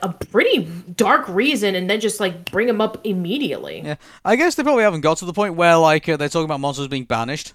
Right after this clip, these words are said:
Speaker 2: I guess, like, and, uh, 'cause even they themselves were, like, kinda shocked when the door came in. It's like, uh, "Oh, uh, like, uh, we,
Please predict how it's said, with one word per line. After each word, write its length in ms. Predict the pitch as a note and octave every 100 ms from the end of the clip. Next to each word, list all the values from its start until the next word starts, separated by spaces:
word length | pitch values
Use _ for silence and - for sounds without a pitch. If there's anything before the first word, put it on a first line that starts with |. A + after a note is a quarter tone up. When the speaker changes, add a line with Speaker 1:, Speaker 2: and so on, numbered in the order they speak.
| _
Speaker 2:
I 120 | D3
guess, 220 | D3 C#3
like, 220 | D3 C#3 D3+
and, 220 | D3 C3+
uh, 100 | D3
'cause 360 | - - -
even 180 | A#3+ A3+
they 140 | G3+ G3+
themselves 360 | E3+ G3 G#3
were, 60 | D#3
like, 80 | C#3
kinda 160 | D3+
shocked 240 | - E3+ D3+
when 80 |
the 80 | C3+
door 240 | C3 E3 D#3+
came 200 | C3+ A#2
in. 80 |
It's 120 | A2+ C#3
like, 260 | C3 B2
uh, 80 | C#3
"Oh, 240 | D#3 F3 D3+
uh, 180 | C#3
like, 440 | C#3 C#3+ C#3 C3 C#3+
uh, 100 | B2+ - - _
we, 440 | - E3 E3 D#3+